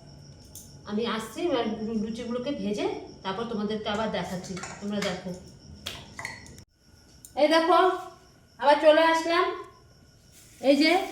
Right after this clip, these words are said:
আমার অর্ধেক লুচি ভাজা হয়ে গেছে, আর এই যে এখন ভাজছি। দেখো, এক একটা লুচি দেখো কিরকম করে ফুলে ফুলে ঢোল হয়ে গেছে, দেখো, দেখতে পাচ্ছ?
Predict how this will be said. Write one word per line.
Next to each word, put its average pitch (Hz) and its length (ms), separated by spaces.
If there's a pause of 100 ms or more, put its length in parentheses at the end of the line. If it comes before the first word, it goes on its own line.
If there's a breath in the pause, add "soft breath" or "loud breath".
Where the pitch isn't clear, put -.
(100)
আমার 302 220
অর্ধেক 285 320
লুচি 311 280
ভাজা 320 300
হয়ে 302 260
গেছে, 320 260 (1900)
আর 240 160
এই 294 100
যে 294 120
এখন 302 160 (100)
ভাজছি। 262 400 (800)
দেখো, 254 160 (120)
এক 277 140
একটা 311 220
লুচি 294 200 (100)
দেখো 285 240
কিরকম 285 340
করে 302 220
ফুলে 277 280
ফুলে 302 220 (140)
ঢোল 277 200 (100)
হয়ে 247 200
গেছে, 220 180 (100)
দেখো, 214 200 (1400)
দেখতে 262 240
পাচ্ছ? 349 180